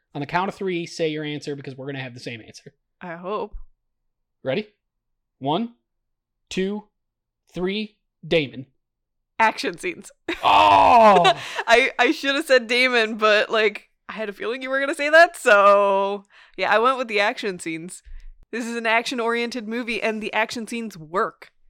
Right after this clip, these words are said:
Speaker 2: They were interesting and unique, and
Speaker 1: They were all different.
Speaker 2: Exactly.
Speaker 1: Nothing felt the same. Every time there was some kind of action going on, like, the first, the first two fights are kind of the same. The
Speaker 2: Mm-hmm.
Speaker 1: two police on the bench and then the embassy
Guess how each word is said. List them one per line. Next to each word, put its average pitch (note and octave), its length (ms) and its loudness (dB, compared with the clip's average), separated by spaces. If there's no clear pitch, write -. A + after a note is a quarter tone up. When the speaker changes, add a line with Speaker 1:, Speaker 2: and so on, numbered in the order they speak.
Speaker 2:
They F#3+ 220 -4
were G3 280 -2
interesting B3+ 840 -6
and F#3 200 -8
unique, F3+ 580 -10
and F3 460 -6
Speaker 1:
They D#3+ 80 0
were F3 120 -2
all F#3+ 100 0
different. D3+ 460 -8
Speaker 2:
Exactly. F#3 760 -8
Speaker 1:
Nothing E3 360 0
felt E3+ 260 2
the D#3 80 -6
same. C#3+ 320 -4
Every D#3 200 -6
time F#3 200 -4
there F#3 100 -6
was E3+ 120 -6
some E3+ 180 -6
kind E3+ 160 -4
of D#3+ 60 -8
action D#3 340 -6
going D3 240 -4
on, C#3 180 -8
like, C#3 140 -6
the D3+ 80 -6
first, - 460 -8
the E3+ 120 -8
first - 360 -6
two G#3+ 280 0
fights D3 400 -6
are C3+ 80 -12
kind C#3 240 -8
of A#2+ 40 -14
the A#2+ 60 -12
same. B2 360 -16
The A#3 60 -10
Speaker 2:
Mm-hmm. G3 160 -6
Speaker 1:
two F3+ 180 -2
police F3 340 -4
on E3+ 140 0
the D#3 60 -2
bench D3 520 -8
and D#3+ 140 -4
then C#3+ 100 -4
the C#3+ 160 -10
embassy A#2+ 520 -14